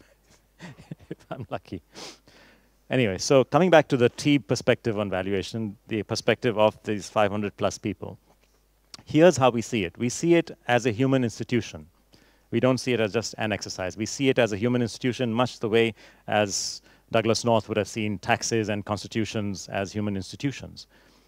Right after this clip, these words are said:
Uh, so is valuation. And it consists of three layers, if you like. You can recognize value. You can recognize value without ever touching the economics of anything. And, uh, sorry.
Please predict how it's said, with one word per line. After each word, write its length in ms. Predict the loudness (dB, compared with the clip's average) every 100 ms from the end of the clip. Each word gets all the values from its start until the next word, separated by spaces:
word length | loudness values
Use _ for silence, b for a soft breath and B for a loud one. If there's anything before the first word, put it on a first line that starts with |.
| b b _
Uh, 240 | -2 0 0
so 180 | 0 0
is 120 | 2
valuation. 540 | 0 0 -6 -8 -14 -4
And 160 | 0
it 100 | 0 0
consists 680 | -2 2 0 0 -10 -14 -2
of 320 | 0 0 -2 _ _ -20 _ -20 -16
three 240 | -2 0
layers, 380 | 4 6 6 4
if 100 | -6
you 60 | -6
like. 240 | -6 -6
You 100 | -6
can 240 | -2 0 2
recognize 520 | 2 2 0 0 0
value. 340 | -4 -4 -6 -14 _ b b b
You 80 | -2
can 160 | 2
recognize 440 | 2 2 4 4 4
value 440 | 4 4 2 -2 -4
without 380 | -2 6 4 4
ever 200 | 0 2
touching 340 | 2 0 0 0
the 100 | 0
economics 440 | 0 -2 -4 -6
of 120 | -10 -10 -10
anything. 400 | -10 -10 -14 -20 b b b b -8
And, 340 | -4 -4 -4
uh, 180 | -2 -2 -4 _ _ _
sorry. 320 | -12 -12 -12